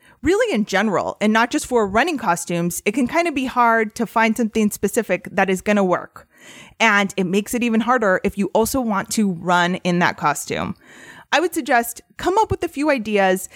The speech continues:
and then work backwards and decide if this is something that is realistic for you to make runner friendly. My number three tip goes along with that. You want to make sure that it is runner friendly as you are putting it together,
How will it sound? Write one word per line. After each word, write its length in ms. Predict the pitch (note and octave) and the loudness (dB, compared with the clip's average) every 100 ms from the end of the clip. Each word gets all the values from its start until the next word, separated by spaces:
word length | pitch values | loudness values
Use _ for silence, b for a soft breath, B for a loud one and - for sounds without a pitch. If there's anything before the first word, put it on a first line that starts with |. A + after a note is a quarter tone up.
| B - | B -2
and 260 | C4 B3+ A#3+ | 0 2 2
then 200 | D4 F4 | 0 2
work 240 | F4+ - | 0 0
backwards 560 | F#3+ F#3 G3 F#3+ F#3 - | 0 0 0 0 -2 -2
and 140 | G3+ | 0
decide 580 | F#3+ - G3+ F#3+ F3+ F#3 | 0 0 2 4 2 0
if 200 | - F#3+ | -4 -2
this 180 | F#3+ F#3 | -2 -2
is 100 | F#3 | -2
something 420 | G3+ F#3 F#3+ F#3 | 0 -2 0 0
that 180 | F3+ F3 | 0 0
is 160 | E3+ E3+ | -2 -2
realistic 840 | F#3 D4 D4 G3 - G3 F#3+ - | -2 0 2 0 0 0 0 -2
for 140 | - | -2
you 240 | G#3 G#3+ A3+ | 2 2 0
to 120 | C4 | 0
make 300 | G#3+ F#3 F3 - | 0 0 -2 -6
runner 360 | - F#3 F3 F3 | 0 2 2 -2
friendly. 640 | - F3 D#3+ - - - _ b b b - | 0 0 0 -4 -10 -16 _ b b b 0
My 140 | B3 | 2
number 280 | B3+ D4 F#4+ | 4 2 0
three 260 | - C4 | -2 -2
tip 360 | A#3+ B3 G#3+ - | 0 -2 -2 0
goes 240 | G#3+ G#3+ | 2 2
along 240 | G#3+ F#3+ E3+ | 2 0 0
with 160 | D#3+ | -2
that. 240 | - B2 - - - B B B | -2 -4 -4 -14 -20 B B B
You 140 | A3 | 0
want 160 | B3+ D4 | 2 2
to 100 | F#4+ | 2
make 180 | D4 A3 | 0 0
sure 420 | - G#3+ G#3 A#3 - | 0 2 2 -2 0
that 200 | F#3+ - | 0 0
it 140 | G3+ | 0
is 180 | F#3+ E3+ | 0 0
runner 320 | E3+ G#3 D#4 | 0 0 0
friendly 680 | E4+ A3+ G#3 G3 F#3 F3+ F3 | 0 0 0 0 -2 -2 -2
as 220 | F#3+ A3 B3 | 2 2 2
you 80 | |
are 80 | D#4 | -2
putting 320 | D#4 C#4 A#3+ | -2 -6 -8
it 100 | A#3+ | -10
together, 540 | A#3 G3+ F#3 F3+ F#3+ | -8 -4 -2 0 -2